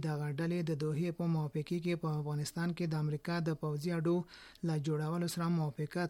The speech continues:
نه دی کړی، امریکا به هماغه راز کوشش وکړي چې په افغانستان کې د ناامنۍ له اړم څخه په استفادې او دغه شک ته په لمن وهلو سره چې طالبان د افغانستان د کنټرولولو توان نه لري، افغانستان ته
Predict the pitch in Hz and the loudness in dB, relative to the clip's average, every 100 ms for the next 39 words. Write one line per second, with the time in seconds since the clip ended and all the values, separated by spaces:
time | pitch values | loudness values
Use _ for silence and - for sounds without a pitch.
0 | 147 170 180 160 170 175 170 156 151 165 | 0 0 0 0 0 0 2 2 0 0
1 | 170 170 151 151 170 170 170 175 165 - | 0 2 2 2 2 0 0 0 -2 -10
2 | - - 156 - 156 - 165 165 175 165 | -20 -4 -2 0 0 2 0 2 0 2
3 | 170 170 151 139 147 147 170 175 165 180 | 0 2 0 0 0 -2 -2 0 0 0
4 | 160 156 151 147 165 175 160 151 147 170 | 2 2 0 0 0 2 0 0 0 0
5 | 165 165 170 175 - - - - 156 - | 0 0 0 -2 -4 -18 -8 -2 -2 0
6 | 151 - 151 151 175 160 170 170 156 180 | -4 -2 -4 0 0 0 0 0 0 -2
7 | 160 175 165 160 147 156 170 156 147 170 | -2 -4 -2 -2 0 0 2 0 0 0
8 | 170 - 170 170 175 160 156 151 160 175 | -2 -2 -2 0 -2 0 0 0 0 2
9 | 170 151 147 147 151 143 165 170 165 - | 2 0 -2 0 -2 -2 0 0 -2 -6
10 | - - 170 156 160 156 156 156 151 156 | -20 -6 -2 0 0 0 0 0 0 0
11 | 170 175 175 170 - 170 165 156 175 170 | 0 2 2 -2 -2 0 2 2 2 2
12 | 175 170 147 151 151 - 170 165 | 0 0 0 -2 -2 -2 -2 0